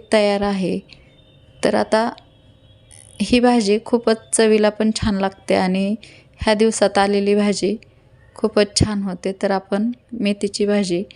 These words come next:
अशा पद्धतीने बनवली तर छान होईल आणि आवडली तर कमेंट म-, कमेंट बॉक्समध्ये कमेंट करून सांगायला विसरू नका.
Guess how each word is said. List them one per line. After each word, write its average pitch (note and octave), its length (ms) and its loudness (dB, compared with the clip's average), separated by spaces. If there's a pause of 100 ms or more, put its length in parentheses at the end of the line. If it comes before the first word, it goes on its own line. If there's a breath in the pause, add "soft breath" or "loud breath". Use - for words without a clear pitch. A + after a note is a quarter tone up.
(440 loud breath)
अशा G#3+ 220 2
पद्धतीने G3+ 560 -2
बनवली G3+ 560 0 (260)
तर G3+ 120 0
छान G3+ 380 0
होईल F#3+ 420 -2
आणि F#3+ 220 -4
आवडली G#3 500 0 (100)
तर F#3+ 100 4
कमेंट G3 400 -2
म-, G3+ 180 -2 (280)
कमेंट G#3 340 0
बॉक्समध्ये F#3 600 -2 (2000 loud breath)
कमेंट G#3+ 320 0
करून G3 240 0
सांगायला G3 460 -2
विसरू G3 380 0
नका. F3+ 380 -4